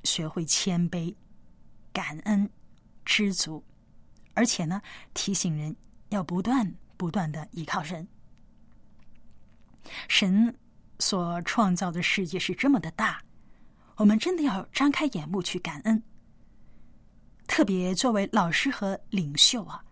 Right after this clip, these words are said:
更加、更加要去开阔我们的视野，因为我们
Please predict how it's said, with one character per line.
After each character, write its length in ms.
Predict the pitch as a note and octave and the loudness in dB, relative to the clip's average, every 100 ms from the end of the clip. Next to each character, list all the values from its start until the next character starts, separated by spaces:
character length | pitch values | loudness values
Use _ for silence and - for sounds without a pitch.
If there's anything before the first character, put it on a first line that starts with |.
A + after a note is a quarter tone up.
| - - - - - - - - - | -20 -20 -20 -20 -20 -20 -20 -20 -8
更 340 | - F#4+ C4 F#3+ | 4 6 8 4
加、 280 | - A3+ A#3 | 0 0 4
更 260 | C4+ G3 | 4 4
加 220 | E3+ F#3+ | 2 0
要 180 | F#3 F#3 | 0 0
去 400 | D#3 - F3+ F3 - - - - - - - - - - - - - - | 0 0 0 -2 -8 -18 -20 -20 -20 -20 -20 -20 -20 -20 -20 -20 -10 0
开 280 | - D#4 D4+ | 2 2 0
阔 320 | - C#4+ F#3+ - | 4 4 4 0
我 120 | F3+ | -2
们 200 | D#3 D#3+ | 0 -2
的 100 | E3 | 0
视 300 | - - G3+ E3+ | 0 2 0 0
野， 260 | E3+ - - - - - - - - - - - - - - - | -6 -10 -20 -20 -20 -20 -20 -20 -20 -20 -20 -20 -20 -20 -20 4
因 160 | A3 | 6
为 320 | A3+ G#3 G3 - - - - | 6 2 -2 -6 -14 -20 -2
我 140 | G#3+ | 2
们 460 | F#3+ F3 G#3+ B3+ | 2 4 6 6